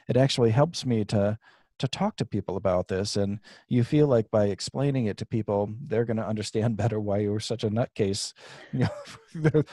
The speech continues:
the whole time you knew them. Um, but yeah, so I, I think that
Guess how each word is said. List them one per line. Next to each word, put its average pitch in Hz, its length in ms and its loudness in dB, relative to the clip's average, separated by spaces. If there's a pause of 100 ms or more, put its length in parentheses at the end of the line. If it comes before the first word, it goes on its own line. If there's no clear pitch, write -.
(120)
the - 60 2
whole 139 200 6
time 147 240 6
you 127 100 6
knew 156 180 6
them. 113 240 4 (540)
Um, 107 520 4 (380)
but 233 120 0
yeah, 302 180 6
so 127 220 4
I, 175 180 2 (140)
I 165 140 -2
think 208 220 -2
that 160 240 2